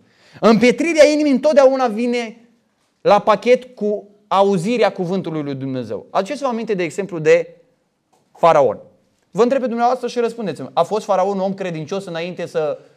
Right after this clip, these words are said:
să ducă Moise la el? N-a fost credincios Faraon. Dar împietrirea, deci, și starea de păcat poate avansa. Starea de putreziciune spirituală poate avansa.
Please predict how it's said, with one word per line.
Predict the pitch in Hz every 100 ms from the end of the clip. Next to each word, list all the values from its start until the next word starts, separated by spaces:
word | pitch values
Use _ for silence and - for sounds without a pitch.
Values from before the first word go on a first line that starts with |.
| _
să | _ 160
ducă | 160 175
Moise | 170 175 165
la | 160
el? | 208 202 - _ _ _ _ _ _ _ _ _ _ _ _
N-a | 165 254 392
fost | 262 269 -
credincios | 160 143 135 131
Faraon. | 123 113 92 82 _ _ _ _ _ _
Dar | 151 226 247
împietrirea, | 226 185 226 226 311 320 208 175 170 262 311 - _ _ _ _ _ _ _ _
deci, | 240
și | 262 269
starea | - - 339 320
de | 247
păcat | 262 254 349 -
poate | 277 233
avansa. | 170 165 160 131 85 _ _ _ _ _ _
Starea | - 269 302
de | 294
putreziciune | - 220 247 233 202 240 294
spirituală | 262 254 247 269 240
poate | 240 240
avansa. | 220 214 220 -